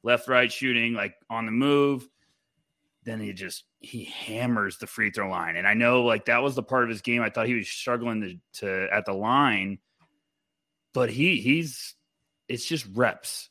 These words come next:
and reps, and everything was game reps. And then he gets face up, and it's face up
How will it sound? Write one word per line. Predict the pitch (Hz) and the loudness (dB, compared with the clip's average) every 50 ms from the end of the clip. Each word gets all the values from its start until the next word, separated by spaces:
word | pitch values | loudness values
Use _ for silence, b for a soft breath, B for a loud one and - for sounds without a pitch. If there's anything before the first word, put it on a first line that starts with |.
| _ _ - | _ _ -4
and | 123 123 127 123 127 | 0 0 2 4 6
reps, | 139 135 107 - - - | 8 6 6 6 2 -6
and | 113 113 | -4 -2
everything | 92 104 123 131 147 147 135 131 143 135 131 127 | 2 2 2 4 4 2 2 2 2 2 2 2
was | 120 113 104 | 2 0 -2
game | - 127 127 131 131 120 117 | 0 2 4 6 6 6 4
reps. | 110 98 90 - - | 2 2 0 -2 -4
And | 110 110 113 | -6 -4 0
then | 120 127 | 2 2
he | 139 143 | 2 4
gets | 135 143 135 - | 4 2 0 0
face | - - 170 170 170 156 - - | -2 0 2 4 4 2 4 2
up, | 131 110 92 - | 2 2 2 -2
and | - 104 | -6 -10
it's | 104 95 - | -10 -10 -6
face | - 131 127 131 127 - - | 0 2 4 4 2 2 -2
up | 135 131 156 - | 0 -2 -2 -4